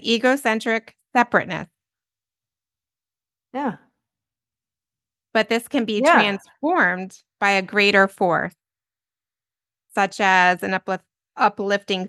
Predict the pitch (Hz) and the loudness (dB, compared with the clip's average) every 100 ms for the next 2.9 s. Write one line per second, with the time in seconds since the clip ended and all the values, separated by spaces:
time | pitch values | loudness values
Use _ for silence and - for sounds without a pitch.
0 | - 220 214 208 202 202 196 196 190 190 | 0 2 4 2 -2 -4 -6 -4 0 0
1 | - 208 208 196 - 190 190 196 190 180 | 0 2 2 0 -6 -6 -4 0 2 2
2 | 180 - 185 - 202 190 - 220 | -2 -2 -2 -2 -8 -8 -10 -14